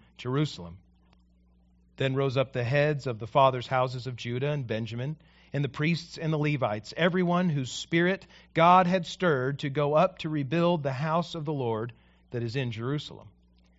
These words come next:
And all who were about them aided them with vessels of silver, with gold, with goods, with beasts, and with costly wares, besides all that was freely offered. Cyrus the king also brought out the vessels of the house of the Lord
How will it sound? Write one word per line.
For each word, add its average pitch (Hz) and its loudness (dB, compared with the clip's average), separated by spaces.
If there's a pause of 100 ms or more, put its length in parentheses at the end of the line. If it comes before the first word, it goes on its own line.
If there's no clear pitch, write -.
(220)
And 117 -2
all 147 6
who 180 6
were 156 6
about 139 6
them 156 -2
aided 151 0
them 113 -6
with 113 -6
vessels 139 -2
of 135 -6
silver, 151 -2
with 110 -8
gold, 143 0
with 107 -12
goods, 139 -2
with 113 -10
beasts, - -4 (280)
and 151 2
with 139 -2
costly 165 2
wares, 135 0
besides 139 2
all 151 4
that 135 -6
was 127 -10
freely 123 -6
offered. 113 -4 (880)
Cyrus 208 0
the 196 -4
king 139 -2
also 175 2
brought 110 0
out 127 2
the 127 -4
vessels 120 -2
of 135 -4
the 120 -2
house 143 0
of 139 -10
the 131 -4
Lord 131 0